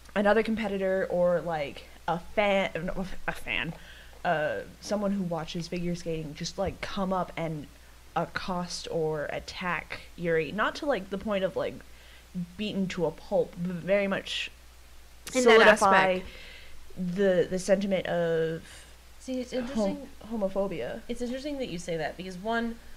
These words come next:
Speaker 3: I don't think homophobic hate crimes like that are typically what you see in Japan. It's usu-, that,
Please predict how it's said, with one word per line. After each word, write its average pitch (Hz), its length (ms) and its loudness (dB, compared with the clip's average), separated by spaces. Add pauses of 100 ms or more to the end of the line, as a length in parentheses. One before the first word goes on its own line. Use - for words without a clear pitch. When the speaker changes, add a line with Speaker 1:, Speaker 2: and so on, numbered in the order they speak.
(960)
Speaker 3:
I - 40 -4
don't - 220 -4
think 202 240 -6
homophobic 175 580 -2
hate 170 200 -6 (100)
crimes 156 400 -6
like 160 220 -6 (180)
that 151 300 -2 (100)
are 170 60 -8
typically 160 400 4
what 156 100 -4
you 156 120 -8
see 156 300 -8
in 165 140 -4
Japan. 175 480 -4
It's - 160 -14
usu-, 170 200 -8 (220)
that, 175 160 -4